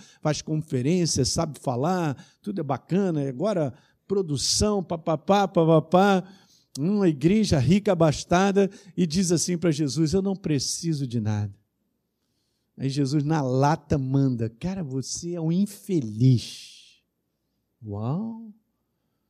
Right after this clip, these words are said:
Alguém quer ver o retrato da descrição de Jesus a respeito de uma igreja que se acha numa boa? "Tô tudo bem comigo, pastor, eu não preciso de nada, tá tudo bem."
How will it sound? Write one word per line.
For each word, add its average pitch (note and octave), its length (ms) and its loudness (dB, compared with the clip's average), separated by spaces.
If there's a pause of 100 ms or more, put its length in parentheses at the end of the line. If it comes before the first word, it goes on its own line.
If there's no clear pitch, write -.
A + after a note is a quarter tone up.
(380)
Alguém C#3+ 340 -2
quer F#3+ 160 -4
ver C#3 140 4
o - 40 4
retrato - 840 0 (680)
da C3+ 120 2
descrição E3+ 840 -2
de C4+ 140 -8
Jesus F#3 540 2
a A3 60 0
respeito F3 600 0
de - 120 -6
uma E3 180 2
igreja F#3+ 520 -2
que - 160 -10
se - 240 -4
acha A3 480 -4 (480)
numa A3 380 0
boa? C#3 680 0 (1400)
"Tô G#3+ 120 4
tudo C#4 340 4
bem G#3 200 6
comigo, F#3+ 320 4
pastor, D#3 380 0
eu G3 40 2
não A3 100 0
preciso G3 360 2
de F#3+ 120 0
nada, E3+ 200 0
tá F#3 120 0
tudo G3+ 280 -4
bem." D#3 480 -2